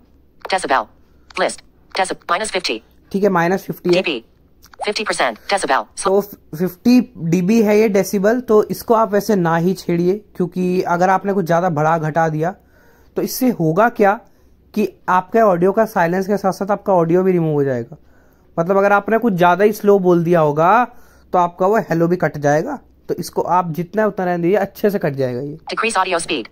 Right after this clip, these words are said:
Speaker 1: but increase audio speed button।
Speaker 2: यहाँ पर ऑडियो स-, अ, स्पीड आप घटा बढ़ा सकते हो।
Speaker 1: Detection mode।
Speaker 2: डिटेक्शन मोड।
Speaker 1: Selected, peak, radio but not selected, R M S।
Speaker 2: तो इसको आप पीक ही रहने दीजिएगा, ये अपने हिसाब से कर लेता है सब।
Speaker 1: Cancel button,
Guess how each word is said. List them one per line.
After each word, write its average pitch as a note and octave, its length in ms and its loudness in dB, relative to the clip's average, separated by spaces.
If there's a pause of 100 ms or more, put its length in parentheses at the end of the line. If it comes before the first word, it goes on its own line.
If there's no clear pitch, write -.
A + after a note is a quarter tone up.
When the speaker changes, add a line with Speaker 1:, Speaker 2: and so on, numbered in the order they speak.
Speaker 1:
but - 240 -4
increase G#3+ 260 -2
audio F#3 220 0
speed D3 320 -6
button। E3+ 260 -4
Speaker 2:
यहाँ D#3 140 0
पर F3+ 140 -2
ऑडियो E3 260 0
स-, - 240 -14
अ, E3 160 -2
स्पीड F3 380 -2
आप E3 240 0 (440)
घटा C#3+ 260 -2
बढ़ा C#3+ 180 -2
सकते C#3+ 260 -12
हो। F#3 80 -6
Speaker 1:
Detection G3+ 300 -2
mode। - 180 -4 (240)
Speaker 2:
डिटेक्शन E3 440 -2
मोड। F#3+ 240 0 (140)
Speaker 1:
Selected, G#3 380 -4 (120)
peak, C3+ 220 -6 (140)
radio G3+ 220 0
but - 320 -4
not F#3+ 160 -2
selected, F3+ 320 -2 (120)
R F#3+ 80 -2
M F3 160 -2
S। - 100 -6 (140)
Speaker 2:
तो - 60 -4
इसको F3+ 240 -2
आप G#3 180 0
पीक G3 260 -2
ही G#3 60 2
रहने G3 220 2
दीजिएगा, F3 480 0 (320)
ये E3 80 0
अपने F3+ 240 0
हिसाब F#3+ 240 0
से F#3 120 -6
कर F3 140 -2
लेता D#3+ 220 -2
है E3 40 -2
सब। F3+ 220 -4 (320)
Speaker 1:
Cancel G#3 260 -4 (140)
button, A#3+ 200 -4